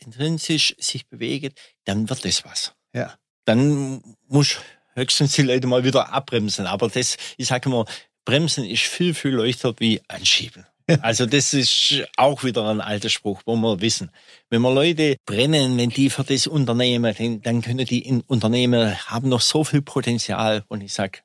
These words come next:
Speaker 1: ungenutzte Talente,
Speaker 2: Ja.
Speaker 1: ungenutzte Fähigkeiten ist doch die größte Verschwendung, die wir
Speaker 2: Das
Speaker 1: haben.
Speaker 2: stimmt.
Speaker 1: Wir sprechen über Verschwendung, über, ähm, Laufwege, also im Bereich Lean
Speaker 2: Ja.
Speaker 1: und so weiter. Aber die Talente und die Fähigkeiten,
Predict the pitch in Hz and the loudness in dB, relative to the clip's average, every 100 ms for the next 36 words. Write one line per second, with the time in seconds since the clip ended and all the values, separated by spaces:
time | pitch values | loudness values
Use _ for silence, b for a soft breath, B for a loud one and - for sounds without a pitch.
0 | _ 208 233 220 202 - - 165 b b | _ 2 4 2 2 0 0 -2 b b
1 | - 185 220 202 92 - _ _ _ 135 | -4 -2 -4 -4 -8 -12 _ _ _ -8
2 | 127 220 240 240 226 220 - 196 196 208 | 0 2 2 0 0 0 -2 -2 0 0
3 | 202 - 107 - B B _ - - - | -2 -2 -6 -8 B B _ -4 -4 -6
4 | 131 123 156 165 151 - 147 - 190 143 | -8 -4 -2 -2 -4 -4 -4 -4 -4 -2
5 | 101 101 90 90 - - - - 139 - | -2 -2 -2 0 -2 -2 -6 2 2 2
6 | - 165 185 - 151 139 - 147 - 143 | 0 0 0 -2 -4 -2 -4 -2 0 2
7 | 196 123 98 B B B B B 139 139 | 0 0 -4 B B B B B 0 4
8 | 123 120 101 92 120 117 113 120 107 B | 4 2 -2 -4 0 2 2 0 -2 B
9 | 110 117 160 147 151 143 143 127 107 - | -4 2 2 0 0 0 2 0 -2 -2
10 | 104 110 104 104 110 123 120 135 180 147 | -4 -2 -2 -2 -2 -2 2 2 4 2
11 | 123 117 101 92 B B - 101 107 - | 0 -2 -2 -4 B B -16 -8 -8 -4
12 | 110 185 220 170 120 113 208 233 180 90 | 0 2 2 2 0 0 2 2 0 -2
13 | 87 87 | -6 -8